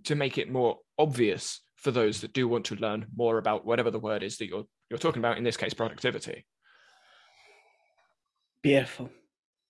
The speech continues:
Speaker 1: <laughs>
Speaker 2: Thank
Speaker 1: So
Speaker 2: you.
Speaker 1: this, I was gonna say, this is, this is something that's been a, a bit of a bugbear of mine, which is why I started the Moes, uh, is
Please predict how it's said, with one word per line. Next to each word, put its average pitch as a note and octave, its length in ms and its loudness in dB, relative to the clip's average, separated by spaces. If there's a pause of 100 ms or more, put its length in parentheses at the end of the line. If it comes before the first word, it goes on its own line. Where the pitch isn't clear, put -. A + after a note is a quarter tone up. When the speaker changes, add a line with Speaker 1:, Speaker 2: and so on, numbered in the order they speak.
(540)
Speaker 1:
<laughs> - 20 -12
Speaker 2:
Thank - 220 0 (1600)
Speaker 1:
So E3 60 4
Speaker 2:
you. D#3+ 40 6
Speaker 1:
this, F#3 220 4 (840)
I - 20 0
was D#3 80 0
gonna D#3 120 4
say, D3 140 4
this D#3 200 2
is, F#3+ 140 4
this D#3 180 2
is G3+ 80 2
something F3 320 2
that's C3+ 160 4
been C#3 180 2
a, B2 120 2
a B2 40 -2
bit D#3 140 2
of E3+ 100 0
a D3+ 60 2
bugbear B2+ 400 2
of A#2 80 -2
mine, B2+ 220 2
which - 120 -4
is A#2 120 -4
why A#2+ 160 0
I - 20 0
started C3 400 0
the A#2 80 -6
Moes, A2+ 460 -4 (320)
uh, B2+ 180 4 (100)
is C3 340 0